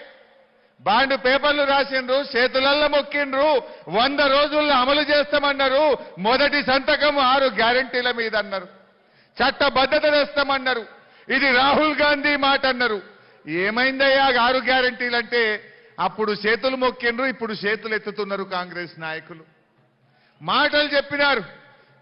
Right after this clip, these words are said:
కానీ ఈరోజు ఏ గ్యారెంటీలు అయితే చెప్పి కాంగ్రెస్ పార్టీ అధికారంలోకి వచ్చిందో,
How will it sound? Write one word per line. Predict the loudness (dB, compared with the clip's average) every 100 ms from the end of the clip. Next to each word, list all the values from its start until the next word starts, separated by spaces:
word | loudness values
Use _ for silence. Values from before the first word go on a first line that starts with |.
| -4
కానీ | -2 0
ఈరోజు | 0 2 0 2 0 0 -6 -20 -16 -4
ఏ | 0 2 2
గ్యారెంటీలు | 0 0 2 2 0 0 -2 0
అయితే | 0 0 -2 0 -2
చెప్పి | -2 -4
కాంగ్రెస్ | -2 0 0 2 0 0 0
పార్టీ | -2 0 0
అధికారంలోకి | 0 0 0 0 0 0 0
వచ్చిందో, | 0 -2 -4 0 4 4 2